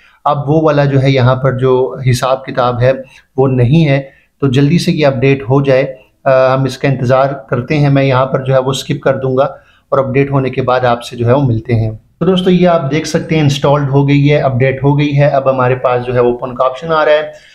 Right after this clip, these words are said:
आप देख सकते हैं ये मैंने अपनी आईडी को लॉगिन कर लिया यहाँ पर। अब नीचे को जो आईडी का आपका button है, जो profile का icon है, मैं आपको अगर screen पर शो करवा सकूं तो यहाँ पर जो ये icon है होता है आपका,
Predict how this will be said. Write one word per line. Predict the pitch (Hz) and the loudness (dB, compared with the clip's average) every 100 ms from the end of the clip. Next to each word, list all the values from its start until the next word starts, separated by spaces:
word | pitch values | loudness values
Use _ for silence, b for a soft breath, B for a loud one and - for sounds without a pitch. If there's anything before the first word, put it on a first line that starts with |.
| B - | B 0
आप | 170 | 0
देख | 156 170 | 0 -2
सकते | 175 175 160 | -2 -2 0
हैं | 165 | 0
ये | |
मैंने | 160 156 | 2 0
अपनी | 147 160 170 | 0 0 0
आईडी | 143 135 147 | 0 0 0
को | 147 | 0
लॉगिन | 143 123 127 139 160 | 0 2 2 2 0
कर | 151 131 | 0 0
लिया | 139 | 0
यहाँ | 139 127 127 | 2 2 0
पर। | 143 147 B B B - | -2 -4 B B B -2
अब | 175 175 170 | -2 -2 0
नीचे | 147 151 156 208 | 2 2 0 -2
को | 202 | 2
जो | 180 175 151 | 2 2 0
आईडी | 147 143 160 | 0 0 2
का | 156 | 0
आपका | 143 - | 0 -2
button | 131 120 127 170 | -2 -2 0 0
है, | 151 147 139 | 2 0 2
जो | 135 | -2
profile | - 139 143 143 | 0 -2 0 -2
का | 139 | 0
icon | 135 131 160 156 | -2 0 -2 0
है, | 143 135 | -2 0
मैं | |
आपको | 135 127 - 135 | 0 -2 -2 0
अगर | 131 | 0
screen | - 139 135 | -4 -6 -6
पर | 127 | -6
शो | 127 147 135 | -8 -4 -4
करवा | 135 127 139 | -2 0 0
सकूं | 156 147 139 143 143 B B B _ _ _ | -2 -8 0 0 0 B B B _ _ _
तो | 143 139 143 143 - | 0 2 2 -2 -4
यहाँ | 143 123 143 175 | -4 0 2 2
पर | 190 196 | 0 0
जो | 180 156 | -2 -2
ये | 143 147 | -2 0
icon | 139 139 170 160 | 0 2 0 0
है | 156 | 0
होता | 135 123 135 | 0 0 2
है | 131 | 2
आपका, | 123 - 139 156 - _ | 0 -2 -4 -4 -8 _